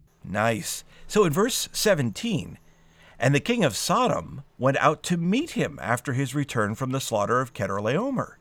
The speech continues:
and of the kings that were with him at the valley of Shaveh, which is the king's dale. And Melchizedek, king of Salem, brought forth bread and wine,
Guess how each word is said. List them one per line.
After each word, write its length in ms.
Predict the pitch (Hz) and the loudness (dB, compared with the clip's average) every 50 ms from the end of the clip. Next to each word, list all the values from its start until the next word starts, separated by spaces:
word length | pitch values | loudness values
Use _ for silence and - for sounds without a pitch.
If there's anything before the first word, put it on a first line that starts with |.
| _ _ _ - - | _ _ _ -4 2
and 220 | - 143 175 202 | 4 6 6 6
of 80 | 208 170 | 4 2
the 80 | 170 | 2
kings 300 | 170 - 160 151 151 127 | 2 2 2 2 2 2
that 100 | 156 151 | 2 2
were 100 | 123 131 | 2 2
with 260 | 127 123 170 220 - - | 2 2 0 0 0 -2
him 180 | 190 - - - - | -6 -8 -8 -4 -4
at 180 | 101 113 - | -4 -4 -4
the 80 | - 120 | -6 0
valley 400 | 101 117 107 120 120 117 113 110 | 2 4 6 6 4 4 2 0
of 100 | 107 98 | -2 -4
Shaveh, 540 | - - - 202 214 170 117 95 104 123 - - | -4 -2 0 0 0 0 0 0 -2 -2 -4 -6
which 420 | - 117 135 135 - - - - - - | -4 -4 -4 -4 -4 -10 -12 -14 -10 -6
is 260 | - 113 107 113 117 | -4 -2 -2 -2 -4
the 100 | - 143 | -6 -8
king's 340 | - - 113 95 95 90 85 | -4 -4 -4 -4 -4 -4 -2
dale. 400 | - 135 156 135 92 - - - - - - - - - - - | 0 0 2 2 0 -4 -6 -12 -20 -20 -20 -20 -20 -20 0 2
And 180 | 139 156 160 156 | 4 4 6 6
Melchizedek, 880 | 151 147 - - - 320 339 269 240 143 98 - - - - - - _ _ _ _ _ _ | 6 6 4 0 -6 -8 -4 -4 -2 -2 -2 -4 -6 -8 -12 -20 -20 _ _ _ _ _ _
king 320 | - - 185 196 202 208 220 | -4 -2 0 0 0 0 -2
of 160 | 226 202 - | -2 -4 -4
Salem, 500 | - - 120 95 - - - - - - - - - - - - - | -2 -2 -2 -2 -4 -8 -10 -12 -12 -14 -14 -16 -18 -20 -20 -12 0
brought 260 | - - 135 147 - | 2 4 4 4 2
forth 420 | - - 147 156 151 - - - _ | -2 0 2 2 2 2 -2 -10 _
bread 500 | - 117 123 131 151 175 165 - - - - | 0 2 4 4 4 2 0 -6 -10 -8 -4
and 220 | 135 131 123 107 | -4 -2 -2 -2
wine, 480 | 110 131 151 151 127 90 - - - | -2 -2 0 0 -2 -4 -6 -12 -18